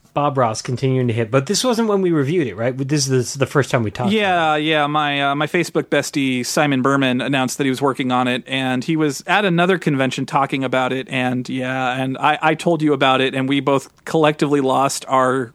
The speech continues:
Speaker 2: cool about that <laughs> game when we heard about it.
Speaker 1: We still do.
Speaker 2: I know. <laughs> It's the
Speaker 1: Like, I'm not even kidding, Robert. I play that. I've probably played that game more than any other game on my, in my collection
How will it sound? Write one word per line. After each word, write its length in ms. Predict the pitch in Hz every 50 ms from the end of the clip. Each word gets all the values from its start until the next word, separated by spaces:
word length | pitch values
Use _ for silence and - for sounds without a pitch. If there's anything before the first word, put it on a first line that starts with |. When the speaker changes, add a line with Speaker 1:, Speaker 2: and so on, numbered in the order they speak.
| _
Speaker 2:
cool 460 | - - 196 202 208 156 - 127 - -
about 280 | - 147 139 131 127 -
that 240 | - - - 151 -
<laughs> 120 | - -
game 320 | - - 240 - 233 208 175
when 160 | 226 220 165
we 100 | 220 202
heard 240 | 170 196 - 196 214
about 460 | 160 - - - - - - - -
it. 400 | 196 - - 170 - - - - - - -
Speaker 1:
We 200 | 220 208 226 226
still 260 | - - 392 392 370
do. 480 | 403 415 415 415 392 320 294 240 233 - - -
Speaker 2:
I 40 | 330 - - - 269 208
know. 1120 | - - 285 214 - - 240 180 165 - - 302 - - - - 262 - - - - - -
<laughs> 60 | - - _ - 190
It's 520 | 208 247 294 302 294 - - 277 226 - -
the 160 | - 226 202 202
Speaker 1:
Like, 180 | 220 247 220 233
I'm 160 | 247 254 254
not 200 | 277 302 311 285
even 220 | 254 208 196 180
kidding, 320 | 165 - 220 240 - 131 120
Robert. 320 | 113 107 104 101 107 - -
I 120 | 175 226 233
play 200 | 233 - 277 269
that. 380 | 247 208 185 - - 196 196 214
I've 180 | 254 247 247
probably 360 | - 302 302 302 247 226 208
played 240 | 175 - 196 196 175
that 100 | 190 185
game 220 | 170 160 175 175 165
more 180 | 160 165 170
than 120 | 156 151 147
any 220 | 147 151 160 156
other 160 | 156 147 151
game 200 | 139 147 147 143
on 120 | 143 135 127
my, 100 | 123 120
in 300 | 127 - - 165 143 139
my 100 | 131 123
collection 540 | - 139 135 127 120 - - 120 113 110